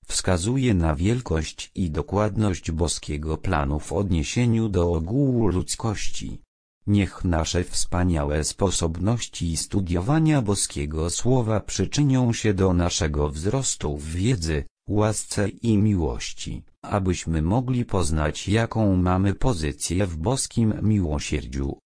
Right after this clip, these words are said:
jak zostało ono wyrażone w Jego wspaniałym planie. Postępujmy szlachetnie w świetle i radujmy się w Panu, który kupił nas swą własną krwią.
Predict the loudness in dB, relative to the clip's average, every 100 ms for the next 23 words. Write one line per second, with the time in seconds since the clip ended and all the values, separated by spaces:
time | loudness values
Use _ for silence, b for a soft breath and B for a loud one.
0 | _ -2 2 2 0 -2 -2 -2 -2 0
1 | 0 0 2 2 4 2 2 0 0 2
2 | 2 2 0 0 2 0 0 0 0 2
3 | 2 2 2 0 0 0 0 -2 -4 -8
4 | -12 _ _ _ 0 2 4 2 2 2
5 | 2 2 2 0 0 -2 -2 -2 0 0
6 | 0 -6 -2 0 0 0 0 0 0 2
7 | 2 2 0 2 2 2 -2 -2 -2 0
8 | -2 -6 -12 _ -18 -2 2 2 2 -2
9 | -2 0 2 2 2 0 -4 -4 -6 0
10 | 2 4 2 0 0 0 -2 -2 -2 -2
11 | -2 -2 0 0 -2 -6